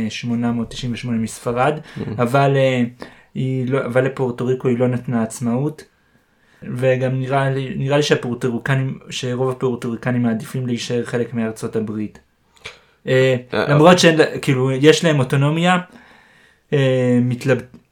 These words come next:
Speaker 1: הם מתווכח-, הם, הם, אה, כל הזמן מתווכחים אם רוצים להיות מדינה בארצות הברית, או להש-, או להשאיר את האוטונומיה, או להפוך למדינה עצמאית.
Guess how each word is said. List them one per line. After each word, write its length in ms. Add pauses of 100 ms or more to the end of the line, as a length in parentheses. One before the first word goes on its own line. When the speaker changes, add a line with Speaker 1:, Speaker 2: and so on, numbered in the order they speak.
(180)
Speaker 1:
הם 160
מתווכח-, 480
הם, 140 (120)
הם, 220
אה, 160
כל 140
הזמן 280
מתווכחים 480
אם 80
רוצים 340
להיות 200
מדינה 320
בארצות 460
הברית, 460
או 60
להש-, 280
או 120
להשאיר 340
את 100
האוטונומיה, 440
או 60
להפוך 320
למדינה 380
עצמאית. 540